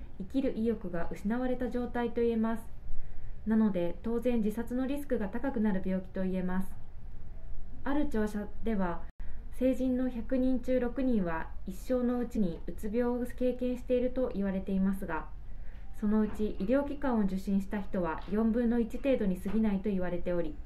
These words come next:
治療が必要な状態でも治療につながっていない人が多いのです。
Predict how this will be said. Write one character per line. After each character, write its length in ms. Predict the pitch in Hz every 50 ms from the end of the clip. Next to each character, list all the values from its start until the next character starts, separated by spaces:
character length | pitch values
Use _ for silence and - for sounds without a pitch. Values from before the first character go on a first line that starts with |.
| - - - - - - - - - - -
治 120 | - 247
療 200 | 214 240 233 214
が 80 | 190 190
必 220 | 190 - - 226
要 100 | 220 220
な 140 | 220 226 226
状 200 | 226 220 185 233
態 220 | - 233 226 220
で 80 | 226 220
も 260 | 196 175 165 - - - - - - - -
治 100 | - 311
療 160 | 302 294 269 247
に 120 | 214 190
つ 60 | 185
な 180 | 180 196 214 214
が 80 | 233
っ 80 | 247 320
て 100 | - 262
い 60 | 254
な 160 | 254 269 277
い 60 | 269 247
人 180 | - - 190
が 140 | 170 165 -
多 120 | 185 202
い 80 | 220 214
の 120 | 202 185
で 180 | 170 170 165 170
す。 220 | - - - -